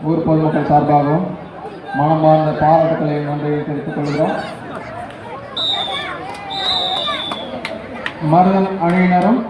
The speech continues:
சின்னாக்கவுண்டம்பட்டி அணியினரும் களத்திற்கு வருமாறு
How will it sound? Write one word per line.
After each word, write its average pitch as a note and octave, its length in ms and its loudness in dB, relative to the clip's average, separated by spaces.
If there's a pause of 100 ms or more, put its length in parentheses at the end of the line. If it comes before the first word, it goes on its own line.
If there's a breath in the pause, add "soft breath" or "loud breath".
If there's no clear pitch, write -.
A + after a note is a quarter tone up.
(1300)
சின்னாக்கவுண்டம்பட்டி F3+ 880 4
அணியினரும் E3+ 480 2 (580)
களத்திற்கு F3 460 4
வருமாறு F3 300 6